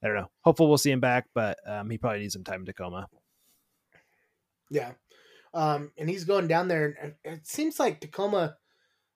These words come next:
Speaker 2: at least one person in particular, is tearing the cover off the ball. Um, have you been watching a lot of Tacoma games?
Speaker 1: I have not been watching a lot, a lot of, uh,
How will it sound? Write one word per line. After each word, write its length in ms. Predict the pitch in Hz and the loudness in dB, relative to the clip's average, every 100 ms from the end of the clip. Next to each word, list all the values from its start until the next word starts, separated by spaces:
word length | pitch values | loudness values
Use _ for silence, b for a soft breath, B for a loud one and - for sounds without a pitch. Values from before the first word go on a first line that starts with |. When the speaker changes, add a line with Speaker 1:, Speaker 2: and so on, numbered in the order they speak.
| _ 190 | _ 0
Speaker 2:
at 140 | 202 | 4
least 260 | 302 - 147 | 4 2 0
one 320 | 160 208 226 | 8 8 8
person 340 | 233 220 196 | 8 8 8
in 100 | 185 | -4
particular, 460 | 147 - 190 165 147 | -4 -4 -6 0 -2
is 60 | - | 0
tearing 260 | 175 175 | -2 -2
the 60 | 131 | -4
cover 360 | - 165 151 143 | -2 -2 2 2
off 200 | 131 - | 0 -6
the 80 | |
ball. 380 | 117 120 120 123 _ b b b | -10 -6 -6 -8 _ b b b
Um, 360 | 151 143 143 | -2 0 -2
have 160 | 143 170 | -2 -4
you 80 | 202 | 0
been 160 | 214 | 2
watching 260 | 175 175 175 | 4 2 0
a 60 | 160 | 0
lot 140 | 156 | 0
of 80 | 151 | -2
Tacoma 380 | - - 151 151 | -6 -6 -4 -2
games? 340 | 156 165 160 | -2 -4 -2
Speaker 1:
I 60 | 120 | 0
have 180 | 117 120 | 0 2
not 260 | 135 135 | 4 4
been 120 | 123 | 4
watching 280 | 131 120 123 | 2 2 0
a 20 | |
lot, 220 | 120 110 - | 0 0 -2
a 80 | 117 | -2
lot 160 | 113 | -2
of, 160 | 110 95 | -2 -4
uh, 200 | 87 | -4